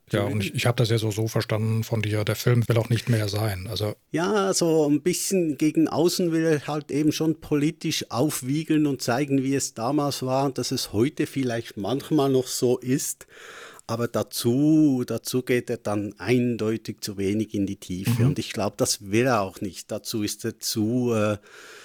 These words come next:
Speaker 2: ähm, zu nett und zu witzig und, äh, äh, ja, lebt vom Spiel, äh, vom Schauspiel schlussendlich und nicht, nicht eigentlich von der Story.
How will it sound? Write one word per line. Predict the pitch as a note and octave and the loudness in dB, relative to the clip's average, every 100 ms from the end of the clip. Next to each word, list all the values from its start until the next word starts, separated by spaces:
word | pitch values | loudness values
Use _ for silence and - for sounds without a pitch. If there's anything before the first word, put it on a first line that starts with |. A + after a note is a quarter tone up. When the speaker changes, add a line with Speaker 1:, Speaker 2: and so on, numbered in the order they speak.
| - _ _ - | -20 _ _ -12
Speaker 2:
ähm, | G2 G2+ G#2 G2+ - - - _ _ _ _ _ _ - C3 - _ - _ - - - | -4 -2 -2 -4 -6 -14 -20 _ _ _ _ _ _ -16 -16 -16 _ -20 _ -20 -20 -12
zu | - A#2+ | -6 -2
nett | A#2 A2+ C3 - - | 2 4 2 0 -8
und | A#2 | -6
zu | - B2 G#2 | -2 -2 0
witzig | C3+ - - D3 C3+ - - | -2 0 -2 -2 -8 -14 -8
und, | A2 A2 G#2+ G#2 G#2 | -4 -2 -2 -4 -6
äh, | G#2+ G#2+ G#2 F#2+ B1 F#2+ G2 F#2+ | -2 -2 -4 -6 -8 -8 -6 -8
äh, | - - _ - | -10 -18 _ -8
ja, | G2+ F2 E2+ | -4 -2 -4
lebt | G2 G2 G#2 - | -4 -4 -4 -6
vom | - G2 G2 | -4 -2 -2
Spiel, | - - - F#2 F2 F#2 E2+ - _ _ - | -4 -10 -10 -10 -6 -8 -10 -16 _ _ -10
äh, | F#2 F2+ F2 | -8 -6 -8
vom | - G2 | -6 -6
Schauspiel | F2+ - F#2 - - F2 | -4 -4 -4 -8 -12 -14
schlussendlich | - E2+ - E2+ D#2 - F2 - | -12 -12 -10 -8 -10 -10 -12 -12
und | F2+ F#2 | -10 -8
nicht, | F2+ - - - | -8 -12 -12 -6
nicht | G#2 - | -4 -2
eigentlich | F2+ F2 F#2+ | -4 -4 -6
von | - F#2+ E2+ | -6 -8 -8
der | |
Story. | E2 - D#2 D#2+ | -8 -6 -6 -6